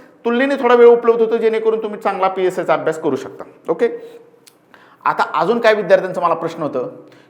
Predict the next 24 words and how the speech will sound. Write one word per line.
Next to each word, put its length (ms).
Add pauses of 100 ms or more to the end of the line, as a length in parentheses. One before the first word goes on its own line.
(100)
की, 100
"सर, 220
बँड 300
पोलीसचा 340
पगार 280
किती 260
असतो?" 200 (600)
विद्यार्थ्यांना 480
असं 140
वाटतं 200
की 100
पोलीसचा 480
पगार 480
जास्त 340
असतो 360 (160)
आणि 120
बँड 360
पोलीसचा 300
काही 180
कमी 220
वगैरे 240
पगार 260
असतो 200
का? 180